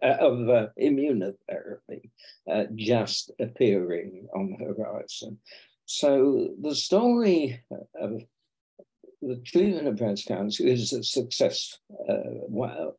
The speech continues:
a major success story, so much so the, uh, mortality's fallen and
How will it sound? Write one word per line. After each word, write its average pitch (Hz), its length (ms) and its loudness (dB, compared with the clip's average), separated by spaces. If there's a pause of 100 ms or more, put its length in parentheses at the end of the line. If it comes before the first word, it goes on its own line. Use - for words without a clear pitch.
a 113 260 -2
major 117 640 2
success - 560 -6
story, 156 680 2 (560)
so 147 260 4
much 123 320 2
so 113 280 2
the, 104 500 0
uh, - 300 -4 (480)
mortality's 113 920 0
fallen 110 580 0
and 104 300 -2